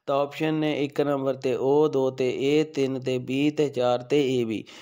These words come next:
ਸੋ ਇਹਨਾਂ ਦੇ ਵਿੱਚੋਂ ਜਿਹੜਾ ਤੁਹਾਡਾ ਸਹੀ ਜਵਾਬ ਆ, ਰਾਈਟ ਆਨਸਰ ਆ, ਉਹ ਕਿਹੜਾ ਹੋਊਗਾ, ਦੱਸੋ ਜੀ। ਹਾਂਜੀ,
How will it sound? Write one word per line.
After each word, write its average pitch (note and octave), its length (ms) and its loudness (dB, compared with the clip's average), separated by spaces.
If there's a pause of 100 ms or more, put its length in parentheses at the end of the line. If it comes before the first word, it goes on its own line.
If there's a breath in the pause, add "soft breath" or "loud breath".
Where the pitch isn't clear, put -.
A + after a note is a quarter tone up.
(140)
ਸੋ C3+ 220 -2
ਇਹਨਾਂ D#3 320 4
ਦੇ D#3 140 4
ਵਿੱਚੋਂ C#3+ 300 -2
ਜਿਹੜਾ D3 320 2
ਤੁਹਾਡਾ C3+ 420 2
ਸਹੀ B2+ 360 -4
ਜਵਾਬ B2 400 0
ਆ, B2+ 100 2
ਰਾਈਟ C#3 300 2
ਆਨਸਰ B2 400 -2
ਆ, C3+ 160 2
ਉਹ C#3 80 0
ਕਿਹੜਾ C3+ 320 0
ਹੋਊਗਾ, C3+ 480 0
ਦੱਸੋ B2+ 420 -4
ਜੀ। D3 280 -2 (2750 soft breath)
ਹਾਂਜੀ, C3 440 0